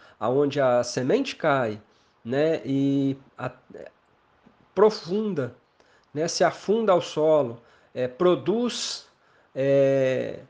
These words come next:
a planta que vai produzir os frutos, mesmo entre esses bons solos, é, alguns estão mais preparados,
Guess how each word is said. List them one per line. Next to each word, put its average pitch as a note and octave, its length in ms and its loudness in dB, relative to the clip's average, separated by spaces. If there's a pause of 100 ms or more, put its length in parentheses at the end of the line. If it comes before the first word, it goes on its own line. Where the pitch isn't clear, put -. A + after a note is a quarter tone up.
a C#3 80 -4
planta E3 640 0 (320)
que F3+ 140 -2
vai F3 420 6
produzir D3 580 -6
os A#2+ 140 -12
frutos, - 560 -12 (280)
mesmo F3 440 2
entre E3 260 -4
esses C#3+ 300 -8
bons F3 340 -2
solos, E3 720 2 (400)
é, C3 260 -2
alguns F#3 920 0
estão A#3+ 400 -6
mais G#3+ 320 0
preparados, C3+ 920 -2